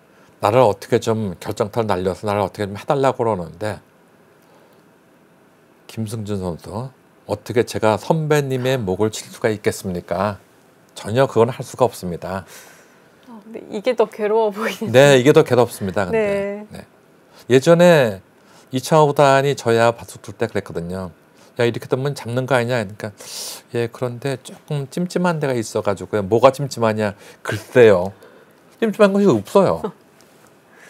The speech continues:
Speaker 1: 근데 이거 안 잡고도 뭐 이렇게 되면 제가 한 집 반 정도는 이긴 것 같아가지고 더 이상 할 얘기가 없는 거죠.
Speaker 2: 음.
Speaker 1: 네.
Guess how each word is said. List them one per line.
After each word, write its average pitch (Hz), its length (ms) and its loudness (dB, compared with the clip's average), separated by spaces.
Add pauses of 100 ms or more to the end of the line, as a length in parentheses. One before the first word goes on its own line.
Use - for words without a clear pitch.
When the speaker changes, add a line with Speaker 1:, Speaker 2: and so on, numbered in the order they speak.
(600)
Speaker 1:
근데 160 280 -2 (480)
이거 135 220 0
안 135 260 -4
잡고도 143 500 -4
뭐 135 220 -6
이렇게 120 260 -12
되면 127 420 -10
제가 127 220 -14
한 - 200 -10
집 - 180 -20
반 147 160 -8
정도는 117 420 -12
이긴 107 320 -8
것 113 100 -6
같아가지고 104 800 -10 (460)
더 123 120 2
이상 131 120 -4
할 165 180 -6
얘기가 127 240 -2
없는 95 280 -8
거죠. 92 240 -16
Speaker 2:
음. 101 280 -18
Speaker 1:
네. 95 160 -12